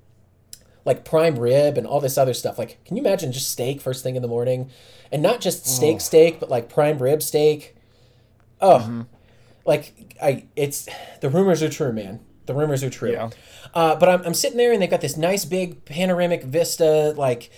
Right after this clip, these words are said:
Speaker 1: view of the mountains. And then you get to see, like, the side of the tank where they've got this. And there, I see some just, like, jabroni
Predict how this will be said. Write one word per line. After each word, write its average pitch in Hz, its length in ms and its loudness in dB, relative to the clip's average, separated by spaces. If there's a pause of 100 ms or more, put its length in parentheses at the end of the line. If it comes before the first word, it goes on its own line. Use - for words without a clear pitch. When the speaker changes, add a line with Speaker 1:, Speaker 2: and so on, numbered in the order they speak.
(240)
Speaker 1:
view 160 480 4
of 131 100 2
the 113 100 -4
mountains. 175 540 -2
And 147 100 -6
then 131 140 -4
you 127 60 -6
get 139 160 -6
to 131 80 -6
see, 147 180 -6
like, 123 200 -4
the 117 80 -8
side 147 340 0
of 113 80 -6
the 107 60 -12
tank 185 340 -4
where 135 80 -6
they've 120 140 -4
got 170 200 0
this. 170 160 -2
And 160 160 -4
there, 165 160 2
I 185 40 -4
see 339 180 -2
some 330 420 -4
just, 240 220 -4
like, 202 180 0
jabroni 135 800 0